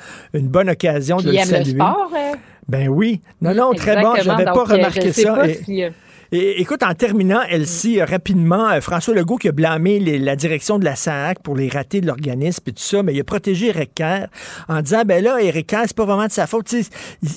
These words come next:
Speaker 1: il est pas, il est pas tellement ministre, il est plus un conseiller. C'est quoi cette affaire-là ? Le
Speaker 2: Ben
Speaker 1: gars
Speaker 2: oui,
Speaker 1: est
Speaker 2: c'est
Speaker 1: ministre
Speaker 2: ça.
Speaker 1: de, du numérique ou il est pas ministre du numérique ? C'est quoi, c'est un conseiller ? Maintenant, Monsieur Dubé, Christian Dubé serait conseiller à la santé ?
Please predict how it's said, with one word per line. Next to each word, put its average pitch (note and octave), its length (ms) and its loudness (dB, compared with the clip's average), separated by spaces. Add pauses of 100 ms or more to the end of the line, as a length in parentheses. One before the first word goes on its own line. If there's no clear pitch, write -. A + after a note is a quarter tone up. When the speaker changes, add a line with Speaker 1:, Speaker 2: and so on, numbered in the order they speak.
Speaker 1:
il F#3+ 40 4
est F3 60 2
pas, D#4+ 240 -2
il G#3 80 0
est D#3+ 40 0
pas D4+ 140 -2
tellement F#3+ 320 0
ministre, F3+ 340 0
il F#3 40 0
est E3 40 0
plus - 280 -2
un D#3+ 100 0
conseiller. D3+ 760 -4 (880)
C'est F#3 60 -4
quoi F4+ 120 2
cette - 100 -2
affaire-là ? E3+ 480 2
Le C#3+ 100 0
Speaker 2:
Ben D#3 80 2
Speaker 1:
gars A3+ 80 4
Speaker 2:
oui, C4 60 2
Speaker 1:
est G#3 60 2
Speaker 2:
c'est F#3 100 2
Speaker 1:
ministre G3 440 4
Speaker 2:
ça. F3+ 60 4
Speaker 1:
de, D#3+ 40 2
du D#3+ 200 2
numérique F#3 540 2
ou E3 60 2
il D3+ 80 2
est D3 80 2
pas F3 120 2
ministre F3 380 0
du E3 60 2
numérique ? D#3+ 300 2
C'est A#3+ 80 -8
quoi, F4+ 120 -2
c'est - 160 -2
un D3 60 -2
conseiller ? F3 560 0
Maintenant, F#3 400 0
Monsieur F#3 280 -2
Dubé, D#3+ 360 0
Christian F3+ 280 -4
Dubé E3 200 -2
serait E3+ 240 -6
conseiller F#3 640 -2
à F#3+ 40 -2
la E3 120 0
santé ? F3 500 -4